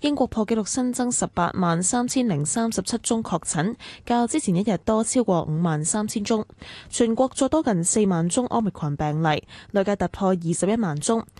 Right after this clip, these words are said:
首相約翰遜再次敦促國民接種疫苗，又話決定新年前唔喺英格蘭實施新限制嘅同時，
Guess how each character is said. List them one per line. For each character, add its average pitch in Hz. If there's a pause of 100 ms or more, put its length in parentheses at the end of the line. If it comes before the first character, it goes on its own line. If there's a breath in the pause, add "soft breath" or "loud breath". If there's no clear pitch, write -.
(260 loud breath)
首 269
相 311
約 262
翰 220
遜 233
再 226
次 247
敦 277
促 277
國 -
民 151
接 185
種 190
疫 170
苗， 156 (340 loud breath)
又 254
話 254
決 277
定 233
新 302
年 160
前 160
唔 165
喺 175
英 254
格 240
蘭 147
實 175
施 240
新 240
限 165
制 185
嘅 185
同 156
時， -